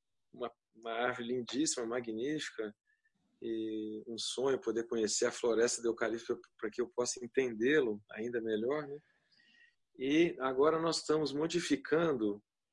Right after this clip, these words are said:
e transformando num saf com café, mogno, eucalipto, ele vai continuar, talvez numa outra densidade, mas usando o próprio recurso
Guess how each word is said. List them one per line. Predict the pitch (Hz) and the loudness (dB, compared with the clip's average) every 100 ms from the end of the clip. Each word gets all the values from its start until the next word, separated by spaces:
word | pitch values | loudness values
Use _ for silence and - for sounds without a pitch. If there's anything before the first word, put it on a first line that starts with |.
| _ _ _ _ | _ _ _ _
e | 120 | -2
transformando | 131 151 - 151 143 131 139 147 156 165 _ _ - | 0 2 2 2 4 4 4 2 0 -2 _ _ -4
num | 131 139 | -2 0
saf | 131 - 127 143 151 - 113 | -2 2 4 4 2 -2 -4
com | - 120 | -2 2
café, | 127 127 - - 135 165 175 - _ _ _ _ _ _ 104 _ | 4 4 4 6 8 6 2 -10 _ _ _ _ _ _ -20 _
mogno, | 107 117 117 135 160 175 180 180 - _ _ - | -12 0 4 4 4 2 0 -2 -8 _ _ 0
eucalipto, | 117 - 117 107 135 165 190 | 0 2 2 4 2 4 4
ele | 180 | 4
vai | 110 107 | 2 0
continuar, | 110 - 120 110 120 165 | -2 -2 0 2 2 2
talvez | 120 104 110 | 0 0 0
numa | 113 107 | 0 2
outra | 104 107 | 2 0
densidade, | 104 107 - 143 127 151 160 208 - _ _ _ | -6 -4 -2 4 4 4 0 -6 -18 _ _ _
mas | 123 123 | -2 2
usando | 151 135 151 170 | 2 2 2 2
o | 170 | 0
próprio | - 165 202 185 | 4 6 6 4
recurso | 170 170 - 165 196 - 117 | 2 0 4 6 6 4 -4